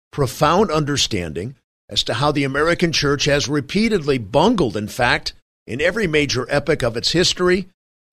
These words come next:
the simple message that John the Baptist and the Apostle Paul herein heralded. In its attempt to change the country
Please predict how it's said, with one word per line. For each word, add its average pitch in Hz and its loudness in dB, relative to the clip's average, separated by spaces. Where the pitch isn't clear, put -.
the 95 -10
simple 156 2
message 156 0
that 139 -8
John 123 0
the 147 2
Baptist 123 -2
and 123 -4
the 135 -2
Apostle 127 -2
Paul 104 -2
herein 101 -4
heralded. 127 2
In 123 -4
its - -2
attempt 175 2
to 131 -4
change 156 -2
the 135 -4
country 117 0